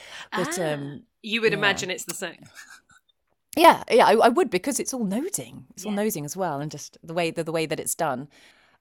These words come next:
Speaker 1: Oh, yeah, it's fascinating. And we, we do show that actually in series three when we are with Remy Martin.
Speaker 2: Ah, okay. Well, one of the big guys, of course. That makes a lot of sense.
Speaker 1: Yes.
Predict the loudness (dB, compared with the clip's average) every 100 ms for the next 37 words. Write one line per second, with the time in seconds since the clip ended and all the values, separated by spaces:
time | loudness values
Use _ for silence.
0 | _ 0 4 6 4 2 0 4 4 6
1 | 2 0 0 2 2 2 2 0 -2 -4
2 | -6 -4 -4 -4 -4 -4 -4 -6 -6 -4
3 | -4 -4 -6 -4 -2 -2 -2 -4 -2 -2
4 | -2 -6 -8 -10 -14 -18 -20 -16 -4 -2
5 | -2 -4 -8 -8 -8 -8 -8 -8 -8 -8
6 | -8 -4 -4 -4 -6 -10 -14 -8 -6 -8
7 | -10 -10 -8 -8 -8 -8 -6 -4 -4 -6
8 | -8 -10